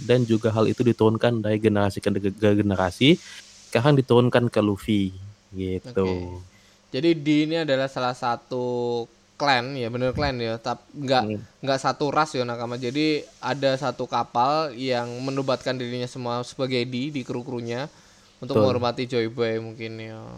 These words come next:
Speaker 2: Sampai
Speaker 1: Karena
Speaker 2: sekarang.
Speaker 1: Karena kan sempet ada juga kan teori bahwa membi-, di-, dibilang si, apa namanya, Joy Boy itu dulunya bajak laut.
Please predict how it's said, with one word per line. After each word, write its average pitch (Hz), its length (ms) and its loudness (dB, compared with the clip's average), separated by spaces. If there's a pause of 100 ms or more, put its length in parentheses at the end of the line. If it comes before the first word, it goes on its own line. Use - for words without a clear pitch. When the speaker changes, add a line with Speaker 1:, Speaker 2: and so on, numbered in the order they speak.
(280)
Speaker 2:
Sampai 107 160 -8
Speaker 1:
Karena 113 300 2
Speaker 2:
sekarang. - 400 -16 (200)
Speaker 1:
Karena 170 160 4
kan 196 160 4
sempet 127 260 -2
ada 120 160 4
juga 127 240 4
kan 104 220 -2
teori 107 320 2
bahwa 101 320 4
membi-, 104 400 0
di-, 107 360 -2
dibilang 107 600 4
si, 107 560 0
apa 107 160 -2
namanya, 147 560 2 (320)
Joy 110 180 8
Boy 113 160 8
itu 165 140 2
dulunya 180 240 10
bajak 101 260 4
laut. 107 460 6